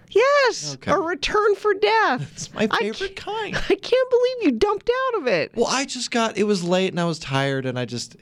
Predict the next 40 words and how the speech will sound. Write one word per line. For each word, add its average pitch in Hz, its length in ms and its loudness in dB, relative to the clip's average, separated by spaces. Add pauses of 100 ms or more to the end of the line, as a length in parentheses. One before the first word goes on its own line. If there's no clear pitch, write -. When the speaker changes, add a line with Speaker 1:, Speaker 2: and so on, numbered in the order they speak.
(140)
Speaker 2:
it 120 260 -2
wasn't 120 460 -2
grabbing 104 420 0
me. 78 240 -10 (240)
But 123 200 2
I, 131 180 -4 (120)
I 147 140 0
know 175 240 0
Speaker 1:
He-, 190 60 0
Speaker 2:
I 175 40 -2
must 170 220 -6
be - 80 -10
missing 135 380 -2
something 98 460 -2
'cause 85 60 0
Speaker 1:
here's 427 220 2
Speaker 2:
I - 40 -4
only 480 200 0
Speaker 1:
what - 200 -2
you're 262 100 0
Speaker 2:
watched 214 120 -2
about - 140 -2
Speaker 1:
missing. 160 160 -12
Speaker 2:
thirty 104 240 2
minutes 92 280 -2
of 71 140 -6
it. 71 40 -8
Speaker 1:
Here's 302 240 2
what 254 160 2
you're 196 140 2
missing 143 540 -2 (180)
because 175 360 0
you're 175 120 0
too 175 180 0
young, 143 420 0 (120)
and 147 120 2
I'll 143 100 2
tell 143 200 -2
you 135 160 0
why. - 380 -4